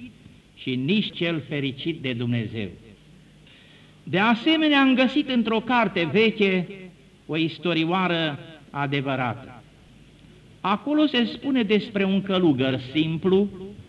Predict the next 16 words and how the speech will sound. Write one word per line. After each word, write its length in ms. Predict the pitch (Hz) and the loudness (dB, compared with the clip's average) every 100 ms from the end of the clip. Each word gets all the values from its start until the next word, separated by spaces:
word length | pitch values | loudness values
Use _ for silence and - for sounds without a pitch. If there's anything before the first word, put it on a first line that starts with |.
| - - - - - - - | -20 -20 -20 -20 -20 -20 -12
care 340 | - 175 180 190 | -2 2 4 2
trăia 360 | 196 196 226 | 4 4 6
într-o 360 | 233 214 208 196 | 6 6 6 8
mănăstire 720 | 202 196 196 202 240 226 190 | 8 6 4 0 0 2 4
departe 640 | 180 185 190 214 196 156 165 | 2 0 -2 0 0 0 -2
în 100 | 165 | 0
munți. 480 | 170 131 104 156 123 - _ _ _ _ _ _ _ _ _ _ _ _ _ _ - | 2 2 0 -4 -16 -18 _ _ _ _ _ _ _ _ _ _ _ _ _ _ -10
Acest 440 | 190 202 311 311 - | -4 0 2 2 2
călugăr, 760 | 214 190 175 185 185 180 165 160 170 - - - | 0 4 6 6 4 2 0 -4 -12 -18 -20 -6
evlavios 880 | 147 147 151 156 143 147 165 165 147 | -4 -2 0 0 2 2 2 -2 -4
și 80 | |
cu 160 | 123 147 | -8 -4
mare 560 | 139 143 202 202 185 170 | -2 0 2 4 2 2
frică 260 | 165 160 147 | 0 0 0
de 120 | 147 | -2
Dumnezeu, 680 | 139 139 135 117 160 156 | 0 0 -2 -2 -2 -2